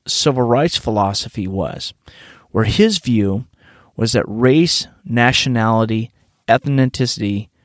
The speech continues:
should not divide us, that the only race that matters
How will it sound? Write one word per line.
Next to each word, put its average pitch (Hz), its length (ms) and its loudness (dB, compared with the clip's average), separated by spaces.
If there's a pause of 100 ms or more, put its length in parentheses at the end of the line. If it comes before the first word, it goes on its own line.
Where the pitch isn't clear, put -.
(140)
should - 280 0
not 117 440 0
divide 131 480 2
us, - 360 -8 (640)
that - 140 -4
the - 140 2
only 196 360 4
race 117 320 2
that 107 80 -2
matters 98 500 -2